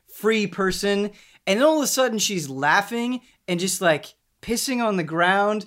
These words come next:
and then, like, her boobs, like, extend and become really long, and her eyes come out, and then you have, like,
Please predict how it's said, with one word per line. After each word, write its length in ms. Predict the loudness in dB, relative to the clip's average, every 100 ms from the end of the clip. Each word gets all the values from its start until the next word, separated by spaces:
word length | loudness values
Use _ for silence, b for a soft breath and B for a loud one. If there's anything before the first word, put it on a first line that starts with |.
| B B
and 140 | -2 -2
then, 100 | -2
like, 180 | -4
her 140 | -2 -4
boobs, 800 | -4 -4 -2 -2 -2 -4 -6 -10 b b b
like, 280 | -4 -4 -2
extend 960 | -6 -4 -6 -8 -2 0 2 2 0
and 180 | 0 -2
become 380 | -2 -4 -4 -2
really 580 | -2 -2 -2 -2 -2 -2
long, 540 | 0 2 2 2 0
and 80 | -4
her 160 | -6 -4
eyes 520 | 2 4 4 2 -2
come 240 | -10 -6 0
out, 380 | 2 2 2 B B B B 0
and 220 | 2 4
then 100 | 4
you 140 | 4
have, 240 | 4 4 2
like, 200 | 0